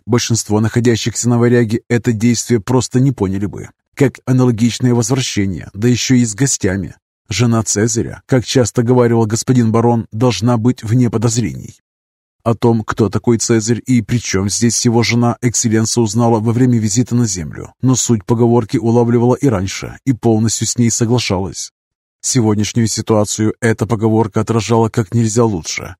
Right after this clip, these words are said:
Дир уже неделю не выходил на связь ни с Тарсом, ни с Мегадеей, ни с Флорой, ни с кем-то ещё.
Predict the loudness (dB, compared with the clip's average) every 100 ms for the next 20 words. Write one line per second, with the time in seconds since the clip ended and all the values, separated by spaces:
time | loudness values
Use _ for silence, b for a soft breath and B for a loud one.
0 | -6 0 0 0 -2 0 2 2 2 2
1 | 2 -2 -2 0 2 2 0 0 0 0
2 | 0 -2 0 -2 0 0 2 -2 0 2
3 | 0 2 0 2 2 4 4 4 0 0
4 | -2 -2 -4 -10 -6 0 0 2 0 2
5 | 2 0 -2 -8 -10